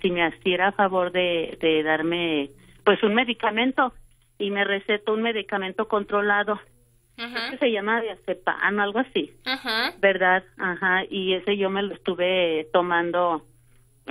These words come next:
Speaker 1: pues, eh, no tanto tiempo, eh, más o menos el tiempo que, que serían unos, unos, eh, veinte días, veinticinco días. Entonces, ya cuando yo fui con ustedes,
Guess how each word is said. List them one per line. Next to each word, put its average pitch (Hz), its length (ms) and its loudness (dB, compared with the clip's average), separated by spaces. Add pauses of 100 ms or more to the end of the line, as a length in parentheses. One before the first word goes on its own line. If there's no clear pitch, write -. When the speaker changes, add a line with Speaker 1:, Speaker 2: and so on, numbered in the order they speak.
Speaker 1:
pues, 208 220 2 (100)
eh, 208 400 0
no 233 220 0
tanto 294 340 2
tiempo, 175 500 -4 (380)
eh, 180 220 0
más 185 220 0
o 254 60 0
menos 233 320 0
el 202 140 -4
tiempo 214 400 -2
que, 165 640 0 (560)
que 214 160 2
serían 214 380 2
unos, 226 400 2 (1160)
unos, 254 380 2 (400)
eh, 175 240 0
veinte 185 400 0
días, 180 420 -4
veinticinco 170 640 -2
días. 147 300 -6 (1040)
Entonces, 185 960 2 (100)
ya 180 140 4
cuando 247 260 2
yo 214 180 0
fui 226 140 -6
con 277 220 2
ustedes, 208 560 -2